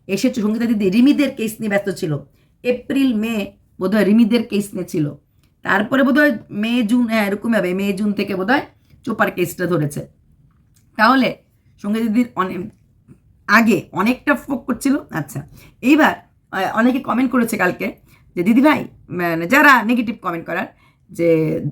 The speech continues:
আপনার দিদি, মানে সঙ্গীতা দিদি আর আপনার বান্ধবী, যেইভাবে ওকে হেনস্থা করেছে, ওর আর কোনো উপায় ছিল না কিছু করার। আচ্ছা, এটা গেল এক নম্বর। দ্বিতীয় নম্বর হচ্ছে, যখন তখন ইচ্ছা, আহ, ইচ্ছা হয় তখন এই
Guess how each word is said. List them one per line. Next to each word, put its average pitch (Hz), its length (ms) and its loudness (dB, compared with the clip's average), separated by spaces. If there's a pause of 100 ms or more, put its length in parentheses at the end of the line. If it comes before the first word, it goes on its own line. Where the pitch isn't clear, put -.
(100)
আপনার 247 420 2
দিদি, 190 360 0
মানে 175 140 -6
সঙ্গীতা 233 260 2
দিদি 214 220 -2
আর 196 80 -2
আপনার 202 280 2
বান্ধবী, 190 460 2 (540)
যেইভাবে 269 400 4
ওকে 247 180 0
হেনস্থা 233 380 0
করেছে, 202 380 -4
ওর 208 180 -2
আর 208 100 2
কোনো 202 420 -4 (400)
উপায় 277 380 4 (460)
ছিল 254 200 -2
না 175 120 -6
কিছু 156 240 -10
করার। - 300 -6
আচ্ছা, - 300 -10 (240)
এটা 247 180 0
গেল 240 120 2
এক 202 160 2
নম্বর। 165 280 -2 (380)
দ্বিতীয় 269 260 -2
নম্বর 269 260 2
হচ্ছে, - 260 -6 (420)
যখন 262 400 2
তখন 254 300 -4
ইচ্ছা, 240 300 -2
আহ, 185 320 -8
ইচ্ছা - 320 -2
হয় 196 240 0 (120)
তখন 185 300 -6 (560)
এই 156 220 0